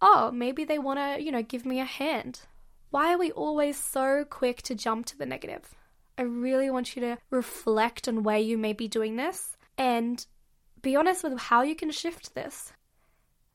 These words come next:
Now to my next point. Lack of knowledge. You know, there's this fear that you're gonna go in, you're gonna look like a newbie, you're gonna look dumb and blah, blah, blah. Firstly, been there. Holy shit, been there.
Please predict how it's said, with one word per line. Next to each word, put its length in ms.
Now 140
to 100
my 120
next 180
point. 240
Lack 340
of 120
knowledge. 540
You 160
know, 80
there's 200
this 180
fear 300
that 40
you're 80
gonna 180
go 260
in, 100
you're 100
gonna 120
look 100
like 100
a 40
newbie, 340
you're 160
gonna 140
look 240
dumb 440
and 160
blah, 300
blah, 160
blah. 240
Firstly, 560
been 220
there. 220
Holy 680
shit, 540
been 400
there. 380